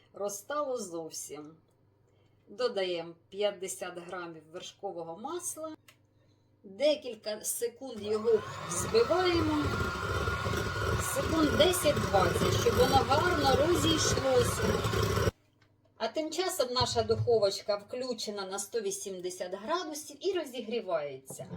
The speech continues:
А ми беремо розпушувача чайну ложку, додаємо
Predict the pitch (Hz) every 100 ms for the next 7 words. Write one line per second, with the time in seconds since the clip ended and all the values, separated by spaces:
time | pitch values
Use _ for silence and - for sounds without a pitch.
0 | - - _ - 269 302 294 208 196 185
1 | 180 175 180 - 320 349 - 320 311 302
2 | 294 277 - 285 277 269 262 262 254 -
3 | - 208 220 220 - - _ _ - -
4 | _ _ _ _ _ 330 359 254 226 220
5 | 208 185